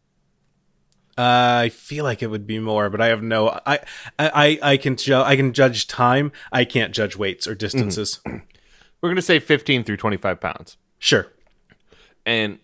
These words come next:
Speaker 2: so that is big enough also that it's dispersed across your face. Most it's gonna do is break your nose.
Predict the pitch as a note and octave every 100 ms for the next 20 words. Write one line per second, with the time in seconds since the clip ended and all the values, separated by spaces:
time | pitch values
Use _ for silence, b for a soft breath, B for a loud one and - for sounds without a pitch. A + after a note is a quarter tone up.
0 | _ - C3 G2+ C3+ F3+ - _ _ _
1 | _ _ _ - C3 A#2+ A#3+ C#3 G2 G#2
2 | F2+ G2+ G2+ G2+ F#2+ - G2+ - F3 -
3 | D3 C3+ C3+ - F2+ F2 - B2+ A#2+ -
4 | A#2 A2 G2 F2+ C2 - - -